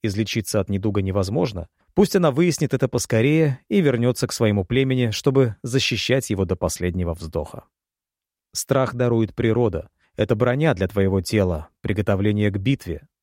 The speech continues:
Позволь страху укрепить тебя, вооружить твой разум и разогреть храбрость.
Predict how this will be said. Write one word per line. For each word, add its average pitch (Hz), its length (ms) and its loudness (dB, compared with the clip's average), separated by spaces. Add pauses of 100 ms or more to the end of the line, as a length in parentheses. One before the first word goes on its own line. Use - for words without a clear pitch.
(360)
Позволь 98 420 2
страху 110 480 -2
укрепить 110 480 0
тебя, 90 380 -4 (260)
вооружить 107 480 0
твой 117 220 2
разум 143 420 2
и 143 100 2
разогреть 107 500 2
храбрость. - 720 -4